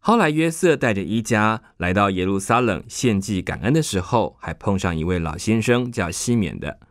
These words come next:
不但说了耶稣正是上帝拣选的拯救者，还提到他会受苦，连玛利亚也要为这个孩子痛苦忧伤。这样的祝福似乎带着一些伤痛的讯息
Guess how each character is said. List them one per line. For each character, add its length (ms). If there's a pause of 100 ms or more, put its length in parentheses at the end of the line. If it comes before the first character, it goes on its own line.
(320)
不 100
但 180
说 240
了 140
耶 180
稣 220
正 240
是 160
上 320
帝 180
拣 280
选 160
的 100
拯 240
救 220
者， 320 (180)
还 160
提 180
到 320
他 140
会 160
受 220
苦， 200 (360)
连 160
玛 180
利 160
亚 240
也 140
要 140
为 140
这 140
个 140
孩 200
子 200
痛 280
苦 180
忧 200
伤。 320 (640)
这 140
样 100
的 80
祝 220
福 400 (180)
似 180
乎 140
带 180
着 80
一 80
些 220
伤 300
痛 120
的 80
讯 240
息 360